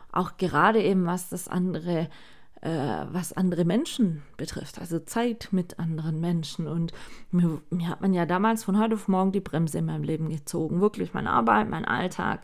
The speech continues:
Es war alles weg, sag ich jetzt mal. Und ich hatte halt von heute auf morgen sehr viel Zeit übrig.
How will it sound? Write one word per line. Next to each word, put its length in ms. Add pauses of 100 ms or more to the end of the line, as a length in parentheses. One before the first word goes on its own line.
(460)
Es 340
war 440 (880)
alles 480
weg, 400 (140)
sag 240
ich 120
jetzt 200
mal. 240
Und 100
ich 200
hatte 200
halt 160
von 240
heute 220
auf 100
morgen 360
sehr 340
viel 320
Zeit 320
übrig. 400